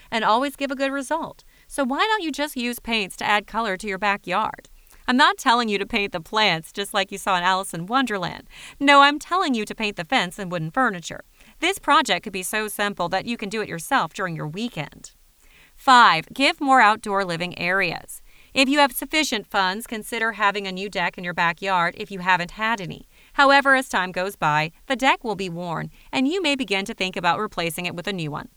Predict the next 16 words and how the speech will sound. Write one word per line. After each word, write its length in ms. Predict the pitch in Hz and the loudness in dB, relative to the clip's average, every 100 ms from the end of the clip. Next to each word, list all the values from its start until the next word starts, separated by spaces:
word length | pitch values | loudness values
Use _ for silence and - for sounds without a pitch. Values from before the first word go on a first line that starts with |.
| _ - | _ -10
But 300 | 202 214 208 | 2 2 2
hey, 380 | 180 156 - - - - | -2 -6 -8 -20 -20 -10
let's 320 | 247 254 277 - | 2 4 4 0
opt 340 | 214 214 - | 0 0 -4
for 160 | - 208 - | -6 -4 -4
a 80 | |
better 320 | 165 165 165 196 | -4 -4 -4 -4
and 180 | 190 | -8
cheaper 340 | 175 160 151 208 | -8 -10 -8 -4
option. 440 | - 165 - 151 139 - | -4 -4 -6 -10 -10 -6
Expand 580 | 262 - - 320 381 170 | -6 -4 -4 0 0 -2
it 160 | - - | -8 -10
instead 360 | 202 - 196 | -8 -2 0
of 160 | 202 - | 0 -4
renew 460 | 185 180 170 196 175 | -10 -8 -6 -6 -6
it. 320 | - - | -10 -16